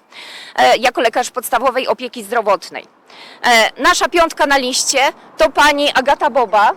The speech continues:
<laughs> Pani Agata, trener personalny i M M S, e, prowadzi zajęcia z różnych form aktywności fizycznej, e, prowadzi zajęcia fitness, e, uczy pływać dzieci i dorosłych,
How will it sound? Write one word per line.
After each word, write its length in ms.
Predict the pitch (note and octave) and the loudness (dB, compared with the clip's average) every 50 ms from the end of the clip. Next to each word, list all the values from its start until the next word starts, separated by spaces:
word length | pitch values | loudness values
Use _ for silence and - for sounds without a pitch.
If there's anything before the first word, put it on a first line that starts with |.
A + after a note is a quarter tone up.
| - - - - - - - - - - _ - - - _ - | -4 -12 -20 -20 -20 -20 -20 -20 -20 -20 _ -20 -20 -20 _ -8
<laughs> 720 | D4+ - - D#4+ D#4 - - _ - - - - - _ | -8 -6 -6 -8 -10 -10 -14 _ -20 -20 -20 -20 -8 _
Pani 220 | - D4 D#4 F4+ F#4+ | 0 0 0 0 0
Agata, 440 | - B3 B3+ C#4 - - A3+ A#3+ D#4+ F4+ D4 - - _ _ _ - - - - - - - - - - _ | 0 0 -2 -2 0 0 0 0 0 -2 -4 -10 -20 _ _ _ -14 -12 -12 -12 -12 -14 -14 -16 -18 -6 _
trener 420 | D4 C#4 D#4+ D#4+ E4 D#4+ C#4+ C#4 | 2 2 4 4 2 2 0 0
personalny 640 | - D#4+ C4+ C4+ - - D#4 C#4 C4+ C4+ C#4 C#4 C4+ | 0 0 0 0 0 -2 0 2 4 4 4 2 2
i 80 | B3 C4 | 0 0
M 120 | B3+ B3+ | 2 2
M 140 | A#3+ A#3+ A#3 | 0 2 2
S, 400 | A3+ B3 C4+ - - - - - _ - - - - | 2 2 0 -2 -4 -8 -12 -16 _ -20 -20 -12 -4
e, 280 | - - C4 B3 A#3+ A3+ | 0 2 2 4 2 2
prowadzi 420 | - D#4+ C#4 C#4+ D#4 C#4+ C4+ C#4 | 0 0 0 2 0 0 -2 -4
zajęcia 460 | B3 E4 D4+ D4 D4+ D4 - D4 C#4+ | -2 -2 0 0 -2 -2 -2 -2 -2
z 60 | A#3 | -2
różnych 300 | D4 D4+ E4+ F4+ D#4 - | -4 -6 -4 -4 -6 -6
form 220 | - - E4+ E4 - | -4 -2 -2 -2 0
aktywności 1080 | - B3 - - - C4+ B3 C4 C#4+ C#4+ D#4 D#4+ - - - - - C4 C4 B3+ A#3+ | -2 -2 -2 -4 -6 -8 -4 -2 0 0 0 0 -2 -2 -4 -4 -4 -2 -2 -2 -4
fizycznej, 760 | A#3+ - C#4+ C#4 B3 C#4 C#4 G3+ - - B3+ G#3+ A3 A3 D#4 - - - - - - - | -4 -6 -8 -8 -4 -4 -4 -4 -4 -4 -2 0 0 0 0 -2 -8 -18 -20 -20 -8 -2
e, 300 | - B3+ B3 B3 B3 B3+ | 0 2 4 4 2 2
prowadzi 400 | - D4 C#4+ C4 C#4+ C#4 C#4+ C#4 | 2 2 2 2 2 0 -2 -2
zajęcia 520 | A#3+ C#4 C4+ B3+ C4 C4+ - B3 A3 A3+ | 0 0 0 0 0 -2 0 0 2 0
fitness, 640 | A3+ - E4 D#4+ - - - D#4 C#4+ C#4+ C#4+ - - | 0 -2 -6 -6 -6 -4 -2 0 2 2 0 -2 -2
e, 180 | A#3+ C4 C4 A3+ | -2 0 0 0
uczy 220 | B3+ C#4 - F4 | 0 -2 -4 -6
pływać 340 | - D#4+ D4+ B3+ C#4+ C4 A3 | -4 -2 0 0 0 0 -2
dzieci 260 | C#4+ D4+ - - D4 | -4 -6 -6 -6 -8
i 40 | C4 | -2
dorosłych, 580 | A3+ C#4 B3+ A#3+ B3 C4 - C4+ C#4 - - | 0 2 2 2 2 0 -2 -4 -4 -4 -4